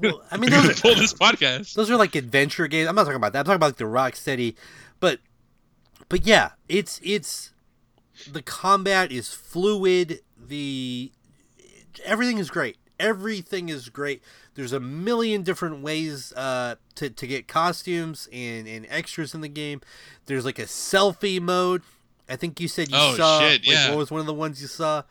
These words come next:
Speaker 2: Yeah, yeah, yeah. Uh, fucking J. Jonah Jameson will fucking love this game. Uh, it's all about pictures of Spider-Man and shit. Uh, you get to play, I, I guess no big spoiler, you get to play as M J for a little bit. Uh,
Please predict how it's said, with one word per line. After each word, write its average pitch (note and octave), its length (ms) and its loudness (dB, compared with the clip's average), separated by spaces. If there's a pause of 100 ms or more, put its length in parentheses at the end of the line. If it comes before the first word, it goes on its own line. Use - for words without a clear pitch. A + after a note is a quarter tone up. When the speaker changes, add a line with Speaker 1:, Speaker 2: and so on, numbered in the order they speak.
(360)
Speaker 2:
Yeah, F#3+ 160 6
yeah, F3+ 480 4
yeah. D#3+ 60 0
Uh, D3 280 4
fucking F3 460 -4
J. E3+ 220 2
Jonah E3 260 -2
Jameson D3 440 -4
will B2 120 -4
fucking C3 340 -6
love D3+ 140 -2
this C#3+ 180 0
game. A2 400 2
Uh, G#2+ 240 2
it's G#2 100 -4
all B2+ 120 2
about A#2 180 -4
pictures B2+ 360 0
of G2+ 60 -4
Spider-Man A#2+ 460 0
and G2+ 80 -6
shit. G#2+ 240 -2 (140)
Uh, A2 240 2 (320)
you D3+ 120 -4
get F#3+ 100 2
to F3 60 -2
play, E3+ 340 4
I, B2+ 120 4
I B2 60 2
guess B2+ 280 2
no B2+ 120 -2
big A2+ 160 -6
spoiler, B2+ 340 -6
you G#2 80 -4
get A#2+ 120 -4
to A#2+ 60 -8
play A#2+ 300 -2
as G#2 220 -4
M A#2+ 160 2
J E3 280 -2 (540)
for - 80 -6
a - 20 4
little D#3+ 160 4
bit. G3 220 2 (340)
Uh, A#2+ 280 4